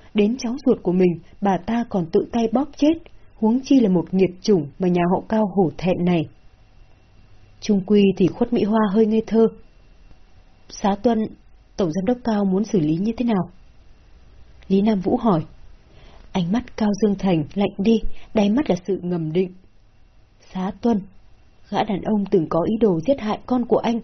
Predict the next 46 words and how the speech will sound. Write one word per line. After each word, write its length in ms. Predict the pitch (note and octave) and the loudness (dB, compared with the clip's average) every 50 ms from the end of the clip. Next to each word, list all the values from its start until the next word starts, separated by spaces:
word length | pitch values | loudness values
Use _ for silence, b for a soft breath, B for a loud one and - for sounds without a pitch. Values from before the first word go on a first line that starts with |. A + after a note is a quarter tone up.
| - - - b b b b b b b b | -10 -18 -20 b b b b b b b b
kẻ 140 | - - F#3+ | -2 0 0
muốn 280 | F3 F3 F3+ F#3 A3+ D4 - | 2 2 0 0 0 0 -4
anh 220 | - B3 A#3+ A3+ | -4 -4 -4 -4
bị 80 | G3 - - | -6 -8 -6
trúng 200 | - F#3+ A3 C#4 | -4 -2 0 2
độc. 180 | C#4+ B3 F3 - - _ _ _ _ _ _ _ _ _ _ _ _ _ _ _ _ - | 2 2 0 0 -6 _ _ _ _ _ _ _ _ _ _ _ _ _ _ _ _ -6
Nhớ 160 | G#3+ G3 F#3 A3 | -4 -2 -2 0
lọ 140 | C4 B3 - - | 0 0 -2 0
thuốc 180 | - C#4 C#4 C#4 | -2 -2 0 0
nước 180 | B3+ C#4+ C#4+ | -2 -2 0
năm 160 | - A#3+ G#3+ G3 | -2 -6 -4 -2
đó, 140 | G3+ F#3+ F#3 A#3 C#4 B B B B B | -2 -2 -2 -2 -4 B B B B B
hắn 200 | - G#3+ A3 G#3+ | -4 -4 -4 0
ta 180 | - B3 B3 | 0 0 0
ngấm 320 | A#3+ A3+ A3 G#3+ A#3+ D4+ D4+ | 2 0 2 2 2 2 2
ngầm 220 | B3+ G#3 F3 E3 | 2 2 2 2
đổi 180 | F#3+ F3+ D3 C3+ | 2 2 2 0
thuốc, 200 | - - C4 D#4 - - b b b b b b | 0 0 0 0 0 -6 b b b b b b
cứ 80 | - A#3+ | -2 0
nghĩ 220 | G#3+ G#3+ - D4+ | 2 2 4 4
là 120 | C#4 B3+ F#3+ - | 4 2 2 2
thần 200 | - G3+ E3 D#3 | -2 -2 -2 -2
không 220 | - - A3+ G#3 | -2 0 0 0
biết, 160 | F#3+ A#3 D4 D#4 - - - | 2 2 0 0 -2 -4 0
quỷ 140 | A#3 G3+ D3+ | 2 2 2
không 220 | - - A#3+ A#3 | 2 0 -2 -2
hay, 300 | G#3 A3 A#3+ B3+ A#3+ A#3+ - - _ - | 0 0 2 2 2 0 -4 -14 _ -2
mà 200 | A3+ G#3+ G3 F#3+ | 0 0 0 0
không 180 | F#3 - A3+ | -2 -4 0
biết 240 | A#3 C#4+ D4+ - - | 2 0 0 0 0
rằng 140 | - A3 G3+ F3 - - - - - _ - - | 0 0 0 0 -4 -8 -20 -20 -20 _ -10 -4
Cao 140 | - A3 G#3+ | -2 -2 -2
Dương 200 | - - A3 G3+ | -2 -2 -4 -4
Thành 240 | F#3+ - G#3 F3 - - | 0 0 0 0 0 -2
anh 200 | - G#3 G#3+ G3 F#3 - - - - - - - | 0 0 0 0 -2 -6 -16 -20 -20 -20 -20 -6
đã 260 | - G3+ - E3+ A3+ C4 | -2 0 0 2 0 -2
tra 220 | - - A3+ A3 G#3 F#3+ | -2 -2 -2 -2 -2 -2
rõ 160 | G#3+ - B3 A#3+ | -2 -4 -2 0
chân 160 | - B3+ A3 | -2 -2 -2
tướng 300 | - - G#3 F#3+ G#3+ C#4+ - - | 0 0 0 0 0 -2 -4 0
từ 180 | - G#3+ F#3+ D#3+ | 2 2 2 2
lâu. 320 | E3 F3+ A3 B3 A#3+ A3+ - - - - - _ - _ - - - _ _ - - - _ _ - - | 2 2 4 4 4 2 0 -10 -20 -20 -20 _ -20 _ -20 -20 -20 _ _ -20 -20 -20 _ _ -16 -4
Nhưng 200 | - G#3+ G#3 G3 | -2 -2 -2 0
anh 160 | - - G#3 G3 | -2 -2 -2 0
lựa 240 | F#3 G3 G3+ - - | 2 2 0 0 0
chọn 220 | - G#3 F3+ - | -2 -2 -2 -2